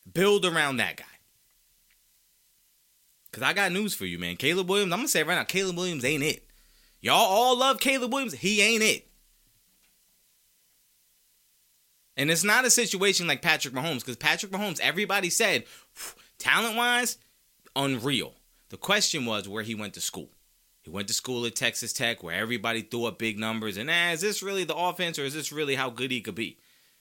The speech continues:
You're playing in that conference where defense is, eh, really not a big deal.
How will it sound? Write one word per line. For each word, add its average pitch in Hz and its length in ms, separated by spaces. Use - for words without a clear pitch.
You're 98 60
playing 123 340
in 117 100
that 120 180
conference 117 520
where 107 140
defense 117 560
is, 110 160
eh, 403 240
really 196 200
not 151 200
a - 20
big 104 200
deal. - 200